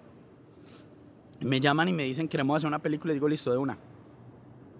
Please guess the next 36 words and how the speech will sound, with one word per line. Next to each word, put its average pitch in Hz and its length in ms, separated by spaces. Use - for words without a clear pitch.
"¿Qué 139 80
hay 135 60
que 156 120
hacer? 196 280
¿Cómo 170 220
se 170 140
hace? 208 240
No 156 120
tengo 175 240
ni 180 120
idea, 185 240
yo 170 120
no 165 100
sé 170 160
si 170 80
producir 151 480
cine". 233 480
Y, 151 300
y 156 140
Felipe, 180 680
Felipe, 185 560
y 175 120
era, 185 260
era 180 140
un 208 120
combo 214 360
de 202 60
gente 151 320
ya 170 120
muy 165 360
armado, 160 440
con 139 200
un 143 120
sueño 175 360
muy 175 320
claro, 156 420